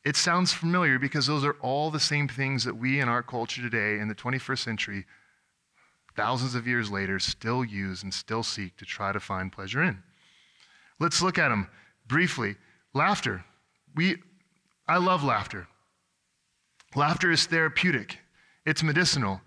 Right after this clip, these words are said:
In fact, people say that it helps your immune system. It improves your mood.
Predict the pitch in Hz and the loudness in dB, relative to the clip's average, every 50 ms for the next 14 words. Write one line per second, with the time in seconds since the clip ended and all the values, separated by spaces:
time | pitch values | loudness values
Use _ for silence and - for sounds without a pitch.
0 | - - - - 135 131 - 165 170 170 165 - - 180 170 175 147 - 175 170 | -20 -20 -12 -6 -4 -2 0 2 0 0 -2 -2 -2 0 0 0 2 2 4 4
1 | 165 156 151 147 165 160 - - 165 160 143 147 156 170 180 - - 135 123 - | 4 4 4 2 0 0 0 0 2 2 2 2 2 2 2 2 2 0 0 -2
2 | - 113 123 131 - 143 143 143 139 - 165 160 156 147 151 147 135 135 139 160 | -2 0 -2 0 0 2 2 2 2 2 0 0 2 2 2 2 2 2 2 2
3 | 170 139 110 101 | 2 0 0 -2